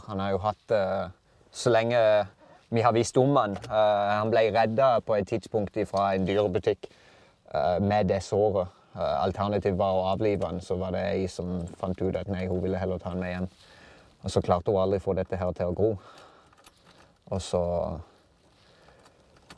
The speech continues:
Så skulle jeg passe fuglene for henne. Og så sa jeg jeg skulle gjøre et forsøk med å se om jeg kan få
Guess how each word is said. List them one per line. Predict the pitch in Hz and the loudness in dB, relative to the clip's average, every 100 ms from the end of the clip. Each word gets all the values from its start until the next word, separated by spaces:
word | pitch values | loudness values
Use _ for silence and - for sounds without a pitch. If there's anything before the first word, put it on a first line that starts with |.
| _ _ - _ _ - | _ _ -20 _ _ -12
Så | - 143 147 | 4 6 6
skulle | 143 - 151 | 4 2 4
jeg | 147 | 4
passe | 151 - 156 | 0 -2 -4
fuglene | 135 147 151 | -2 0 -2
for | 147 | -4
henne. | 107 98 - 131 | -4 -8 -12 -14
Og | 110 | -8
så | 117 | -8
sa | - 113 117 | -4 -4 -2
jeg | 123 | -2
jeg | 113 | -4
skulle | - 123 117 | -4 0 2
gjøre | 110 | 2
et | 107 107 | -2 -4
forsøk | 117 110 - | -2 -2 -2
med | - | -8
å | 98 | -8
se | - | -6
om | 107 104 | -6 -6
jeg | 98 | -6
kan | 104 | -4
få | 104 | -2